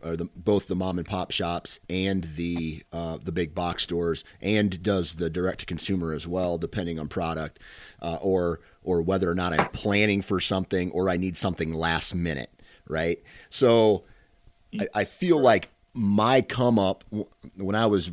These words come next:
younger and just getting into archery and hunting, I would rely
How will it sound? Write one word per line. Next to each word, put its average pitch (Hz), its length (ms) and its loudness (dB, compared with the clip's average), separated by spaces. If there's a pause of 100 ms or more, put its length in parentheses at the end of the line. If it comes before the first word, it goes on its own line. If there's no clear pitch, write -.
(180)
younger 95 580 -2 (300)
and 87 460 -4
just 101 280 0
getting 95 200 -2
into 87 240 -4
archery 87 640 -2
and 85 460 -6
hunting, 95 560 -2 (460)
I 113 140 6
would 107 420 4 (240)
rely 101 720 2